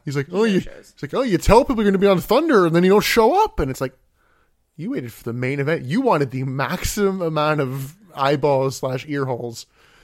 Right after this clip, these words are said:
Speaker 1: to hear you bury
Speaker 2: Ugh,
Speaker 1: Alex Wright.
Speaker 2: the drama.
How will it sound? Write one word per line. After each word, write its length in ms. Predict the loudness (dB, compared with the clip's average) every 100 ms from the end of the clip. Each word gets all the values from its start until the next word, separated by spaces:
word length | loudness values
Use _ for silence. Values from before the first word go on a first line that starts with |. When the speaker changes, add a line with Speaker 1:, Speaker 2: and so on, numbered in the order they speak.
| _ -6
Speaker 1:
to 140 | -6
hear 300 | -4 -2 0
you 220 | 0 -4
bury 680 | -2 2 2 2 -2 -4 -10 _ _ _
Speaker 2:
Ugh, 280 | -8 -8 -4
Speaker 1:
Alex 360 | -2 -2 -4 -4
Wright. 260 | -4 -6 -10
Speaker 2:
the 140 | -18 -18
drama. 800 | -18 -16 -12 -12 -14 -16 -20